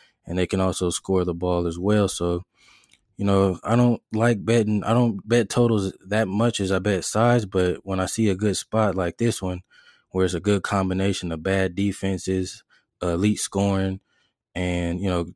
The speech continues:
teams that like to get up and down, you know, I like, I like playing the over.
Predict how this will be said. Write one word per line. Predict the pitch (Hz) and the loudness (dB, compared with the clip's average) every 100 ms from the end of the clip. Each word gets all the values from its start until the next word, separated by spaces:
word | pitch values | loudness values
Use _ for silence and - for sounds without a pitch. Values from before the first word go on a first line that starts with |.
| _ - | _ -6
teams | - 101 | -2 0
that | 90 | 2
like | 92 95 | 0 0
to | 92 | -2
get | 101 98 | 0 0
up | 92 | -2
and | 85 82 | -4 -2
down, | 101 95 87 82 | 0 0 -2 -6
you | 95 | -8
know, | 90 | -2
I | 90 | 0
like, | 92 95 87 _ - | 2 2 0 _ -4
I | |
like | 95 95 - | -2 0 -2
playing | - 95 85 | -4 -2 -2
the | 76 | 0
over. | 101 95 87 82 | 0 0 -2 -6